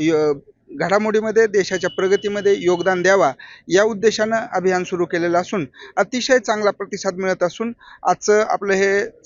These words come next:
बारावं कारागृह आहे. एकूण जवळजवळ तेराशे बंद्यांनी या अभियानाचा लाभ घेतलेला आहे. अतिशय उत्कृष्ट चांगला बदल,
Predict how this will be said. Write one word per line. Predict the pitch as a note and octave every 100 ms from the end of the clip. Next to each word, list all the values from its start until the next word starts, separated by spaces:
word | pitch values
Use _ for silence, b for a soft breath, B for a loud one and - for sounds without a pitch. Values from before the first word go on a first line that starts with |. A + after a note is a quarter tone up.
| - _ E3+
बारावं | F3+ G3 A3+
कारागृह | A#3 G#3+ F3+ E3 E3
आहे. | D#3 D#3+ A#3 _ B B E3
एकूण | - G3+ G#3 G3+
जवळजवळ | F#3+ G3 G3+ G3+ G#3 A3 - b _ -
तेराशे | G3 G#3+ G#3+ A#3+ A#3+
बंद्यांनी | A#3+ F#3+ F#3+ F#3 F#3+ G3 -
या | F3 E3 E3+ -
अभियानाचा | E3 E3+ E3 D#3+
लाभ | D#3+ D#3+ D#3
घेतलेला | D#3 - D#3
आहे. | D#3 G3+ C4 B B
अतिशय | G#3+ C4+ B3 C#4+
उत्कृष्ट | A#3+ F#3 A3 A3 -
चांगला | A#3+ - - G3+ G3+ G3+
बदल, | F3 G3+ G#3+